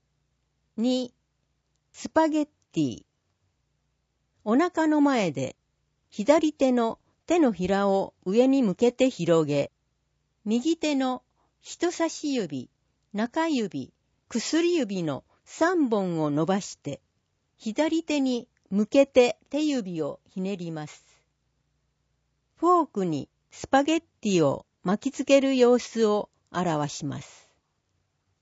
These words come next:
三、お寿司。お腹の前で、左手の手のひらを上に向けて湾曲させ、右手の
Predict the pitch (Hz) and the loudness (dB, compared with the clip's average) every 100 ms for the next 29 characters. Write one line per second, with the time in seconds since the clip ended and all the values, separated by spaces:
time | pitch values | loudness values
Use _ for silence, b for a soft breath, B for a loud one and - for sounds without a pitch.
0 | _ _ _ _ _ _ _ _ _ _ | _ _ _ _ _ _ _ _ _ _
1 | _ - - 277 262 254 269 _ _ _ | _ -20 -2 0 0 -2 -8 _ _ _
2 | _ _ _ _ _ _ 202 208 - 320 | _ _ _ _ _ _ -6 -4 -2 -4
3 | - - 147 - _ _ _ _ _ _ | -4 -8 -10 -12 _ _ _ _ _ _
4 | _ _ _ _ _ _ _ - 240 320 | _ _ _ _ _ _ _ -2 0 0
5 | 330 311 294 277 277 214 147 135 - _ | 0 0 2 2 0 -2 -4 -8 -8 _
6 | _ _ _ _ 208 240 320 320 - 269 | _ _ _ _ -4 0 0 0 0 0
7 | 247 233 254 - 330 349 262 208 208 202 | 0 -4 -10 -6 -2 0 0 -2 -4 0
8 | 160 135 - _ 208 269 311 311 294 185 | 0 -2 -8 _ -4 -2 0 0 0 -2
9 | 254 262 - 247 - _ 214 233 240 233 | -2 -2 2 0 0 _ -4 -4 -2 -4
10 | 214 220 - 139 - 156 - _ _ _ | -6 -8 -12 -14 -12 -12 -14 _ _ _
11 | _ _ _ - 214 302 330 294 262 254 | _ _ _ -4 -2 -2 -2 0 0 0
12 | 247 | -2